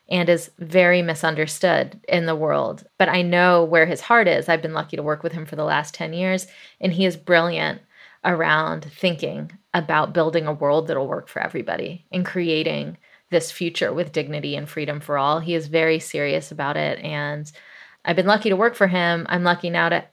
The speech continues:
to have him as a partner and mentor and on our board. And I learn from him every day. So I just want to shout out Van, 'cause a lot of my ideas do come from him.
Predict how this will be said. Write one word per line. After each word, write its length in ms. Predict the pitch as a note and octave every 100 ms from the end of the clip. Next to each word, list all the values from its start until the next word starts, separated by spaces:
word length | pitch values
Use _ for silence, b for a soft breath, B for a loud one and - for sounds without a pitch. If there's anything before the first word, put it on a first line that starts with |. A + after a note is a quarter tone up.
| F#3+
to 160 | F3+
have 260 | D#3 E3 E3+
him 220 | F#3+ E3+
as 160 | D#3+ D#3+
a 180 | D#3 -
partner 320 | - A3 F#3+
and 100 | E3+
mentor 380 | E3+ G3 G3 E3+
and 240 | D#3 - D#3+
on 160 | E3
our 120 | D#3+
board. 440 | D3+ F#3+ G3+ E3+ D#3+ B B B B
And 480 | - F3+ E3+ E3 D#3+ - -
I 160 | - E3
learn 240 | D#3+ E3
from 160 | D#3 D#3
him 200 | D3 C#3+ -
every 240 | D#3 D3
day. 240 | C#3 G2 -
So 160 | -
I 60 | -
just 260 | F3 F#3+ G3
want 140 | E3
to 40 |
shout 240 | D#3+ D#3+ D3
out 160 | C#3+
Van, 300 | D3+ C#3 C#3+
'cause 160 | E3+ F3+
a 60 | F3
lot 180 | F#3+
of 60 | F#3+
my 180 | F#3+ F3+
ideas 320 | F3+ F3 F3
do 160 | - E3
come 200 | E3+ D#3+
from 140 | D#3
him. 300 | D3 D#3 D3+